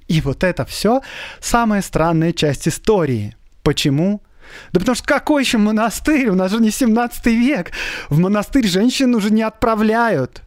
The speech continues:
Э, да и мужчин вообще-то тоже не отправляют. Была одна церковная тюрьма в Суздале, да только она закрылась после революции тысяча девятьсот пятого года. Э, ну и там сидели вовсе не за шпионаж, а за преступление против веры.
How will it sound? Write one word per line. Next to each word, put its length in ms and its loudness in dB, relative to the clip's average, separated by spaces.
Э, 160 2
да 140 0
и 40 2
мужчин 280 0
вообще-то 320 -2
тоже 340 0
не 100 0
отправляют. 640 -2
Была 480 2
одна 220 0
церковная 460 0
тюрьма 320 0
в 60 -10
Суздале, 480 0
да 80 -2
только 180 -2
она 140 0
закрылась 480 0
после 260 -2
революции 340 0
тысяча 160 0
девятьсот 260 -2
пятого 300 0
года. 380 0
Э, 260 0
ну 120 4
и 60 0
там 180 -2
сидели 280 0
вовсе 260 0
не 120 2
за 100 -2
шпионаж, 720 -2
а 100 2
за 80 0
преступление 480 0
против 340 -4
веры. 380 0